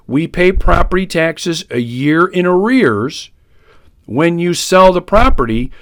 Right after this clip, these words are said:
you're still about a year behind in paying your property taxes. Always remember that. Always remember when you sell your apartment property, whenever it is,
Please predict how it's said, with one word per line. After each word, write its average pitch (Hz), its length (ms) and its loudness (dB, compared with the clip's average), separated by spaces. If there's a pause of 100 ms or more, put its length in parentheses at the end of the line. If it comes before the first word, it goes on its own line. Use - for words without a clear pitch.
(160)
you're 190 200 -2
still 233 360 4
about 165 300 2
a 143 40 0
year 165 440 0
behind 190 580 0
in 156 120 -4
paying 165 280 -4
your 151 120 -2
property 147 440 -4
taxes. - 540 -12
Always 220 320 0
remember 175 400 0
that. - 240 -20 (1500)
Always 214 420 2
remember 165 520 2
when 135 280 0
you 165 240 -2
sell 202 400 4
your 185 200 0
apartment 165 500 -2
property, 104 480 -6
whenever 190 600 2
it 277 140 2
is, - 460 0